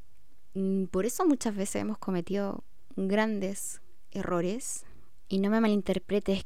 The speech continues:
creo que cometer errores no es algo que esté mal, sino que nos hemos hecho pasar por situaciones que finalmente generaron un, una creencia subconsciente, que generaron un cuerpo del dolor, porque vivimos emociones tan fuertes, tan dolorosas, que nuestra mente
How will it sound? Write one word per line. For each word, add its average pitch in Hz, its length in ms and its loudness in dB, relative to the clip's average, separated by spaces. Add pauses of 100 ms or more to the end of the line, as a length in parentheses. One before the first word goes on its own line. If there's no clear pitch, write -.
creo 190 220 6
que 185 100 0
cometer 180 380 4
errores 190 380 2
no 196 100 0
es 196 100 4
algo 196 220 4
que 175 80 -2
esté 175 200 -2
mal, 175 340 0
sino 196 280 -2
que 240 100 2
nos 233 340 0
hemos 247 340 -2
hecho 208 280 -2
pasar 190 460 4
por 214 180 6
situaciones 175 960 -4 (300)
que 190 100 -2
finalmente 302 640 8
generaron 220 640 4 (140)
un, 240 440 0
una 254 240 4
creencia 220 520 4
subconsciente, 160 760 -2
que 180 120 4
generaron 185 480 4
un 233 180 4
cuerpo 226 420 4
del 165 180 2
dolor, - 360 -6 (460)
porque 190 340 4
vivimos 226 360 8
emociones 240 440 2
tan 262 300 2
fuertes, 190 460 -4
tan 233 240 4
dolorosas, 202 720 4
que 185 100 4
nuestra 175 460 2
mente 185 500 2